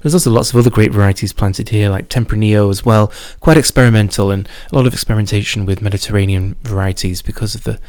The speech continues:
similar warm climate. But there's also some very good white wine made here.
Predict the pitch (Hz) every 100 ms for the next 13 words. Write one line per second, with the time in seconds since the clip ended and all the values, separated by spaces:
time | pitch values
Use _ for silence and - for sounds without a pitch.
0 | - - - - 117 101 98 107 101 95
1 | - 123 104 - - - - - - -
2 | - - - - - 156 135 165 190 135
3 | 110 107 104 98 104 113 113 95 92 -
4 | 113 95 92 98 92